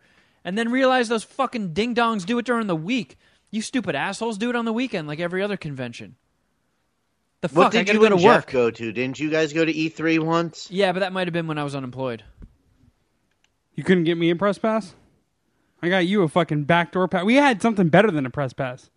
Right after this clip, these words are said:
Speaker 1: Yeah, I
Speaker 3: Actually,
Speaker 1: know.
Speaker 3: you can weigh in on that. Was
Speaker 1: I
Speaker 3: it
Speaker 1: had to
Speaker 3: better? Did you have more access with your, your shit?
Speaker 1: I don't know. I've on-, that's the only other, that's the only other time I've gone.
Speaker 3: Well, we got everywhere with ours, so it worked out. I don't know what the press pass did
Speaker 1: I don't, yeah, I don't
Speaker 3: ours
Speaker 1: know. I
Speaker 3: did.
Speaker 1: just know that this would have gotten me into the event,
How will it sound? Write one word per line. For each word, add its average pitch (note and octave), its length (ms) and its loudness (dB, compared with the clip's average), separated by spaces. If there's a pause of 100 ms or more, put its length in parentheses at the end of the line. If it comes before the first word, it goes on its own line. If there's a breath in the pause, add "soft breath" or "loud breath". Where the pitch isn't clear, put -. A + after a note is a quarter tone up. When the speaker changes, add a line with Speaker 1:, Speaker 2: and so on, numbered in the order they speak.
Speaker 1:
Yeah, C#3+ 160 -6
I C#3 40 0
Speaker 3:
Actually, D#3+ 260 -2
Speaker 1:
know. D3 40 -8
Speaker 3:
you E3 120 -4
can E3+ 120 2
weigh D#3 200 4
in D#3 100 0
on C3+ 140 -2
that. B2+ 160 -6
Was D#3 100 2
Speaker 1:
I - 40 6
Speaker 3:
it G#3 40 8
Speaker 1:
had G#3+ 60 4
to F3 60 4
Speaker 3:
better? G3+ 240 2 (360)
Did D#3 80 -10
you E3+ 60 6
have E3 60 2
more E3 180 0
access F3 500 -4
with D#3+ 180 -8
your, D#3+ 340 -4
your E3+ 140 -4
shit? F#3 280 -8
Speaker 1:
I D#3 60 -4
don't F3 80 -2
know. F3 140 -2
I've C#3+ 80 -6
on-, D#3 220 -4
that's D#3 160 -10
the E3+ 80 -10
only D#3+ 140 -8
other, D3+ 160 -6 (120)
that's D#3 180 -12
the E3+ 60 -12
only D#3 160 -10
other C#3+ 200 -8 (100)
time D3 240 -8
I've C3 100 -12
gone. D3 300 -12 (800)
Speaker 3:
Well, E3 180 0
we A3 100 0
got A3 200 4
everywhere D#3 380 0
with C3+ 120 -4
ours, C3 300 -2
so C#3+ 160 -2
it C#3+ 40 -6
worked D3 260 -6
out. A#2+ 180 -4
I B2 40 -10
don't C3 160 -8
know B2+ 140 -4
what B2+ 180 -8
the C3 60 -10
press C3+ 240 -6
pass A#2+ 260 -8
did A#2+ 260 -12
Speaker 1:
I G#3 120 4
don't, G3 100 2
yeah, F#3 160 6
I D#3+ 60 2
don't G#3 140 4
Speaker 3:
ours G3+ 120 -2
Speaker 1:
know. - 60 2
I A3 80 6
Speaker 3:
did. G#3+ 60 -6
Speaker 1:
just A3 120 -4
know A3 160 0
that F3+ 100 -8
this F3 140 -8
would F#3+ 100 -2
have D3 140 -4
gotten E3 280 2
me D#3+ 100 -8
into D#3 280 -6
the C3+ 140 -4
event, C3+ 340 -6